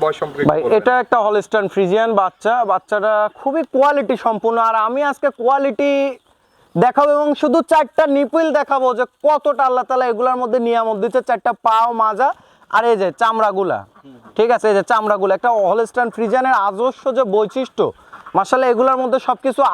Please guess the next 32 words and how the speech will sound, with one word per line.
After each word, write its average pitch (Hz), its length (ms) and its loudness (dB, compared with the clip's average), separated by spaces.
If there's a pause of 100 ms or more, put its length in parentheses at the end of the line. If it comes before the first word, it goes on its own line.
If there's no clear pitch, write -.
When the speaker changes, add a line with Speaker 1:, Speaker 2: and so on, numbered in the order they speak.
Speaker 2:
আছে 285 260 -2
কিনা 185 220 -2 (440)
এই 269 140 2
জিনিসগুলো 277 420 2
আজকে - 160 -2 (120)
দর্শক 220 240 -2 (120)
দেখে 214 240 0
শুনে 220 220 -2
যাচাই - 320 -4
বাছাই 156 280 -4
করে 135 180 -2
নিবে 117 200 -4
ইনশাআল্লাহ। 107 360 -4 (440)
এই 202 80 2
যে 190 120 -2
খালি 214 200 2
এই 208 120 -2
জিনিসটা 202 280 0 (120)
দেখুক 156 220 -2 (120)
দর্শক, 117 260 -6 (520)
দেখলে 196 260 0
ইনশাআল্লাহ 202 380 0
দর্শক 180 280 -2
বুঝতে 170 280 -2
পারবে 190 200 0 (100)
যে 190 60 0 (180)
Speaker 1:
তো 135 40 -12 (120)
অনেক 165 120 -6 (140)
ফ্লেক্সিবল। 139 400 -2
Speaker 2:
জি, 262 80 2 (120)
জি, 214 100 4 (120)
জি, 170 80 2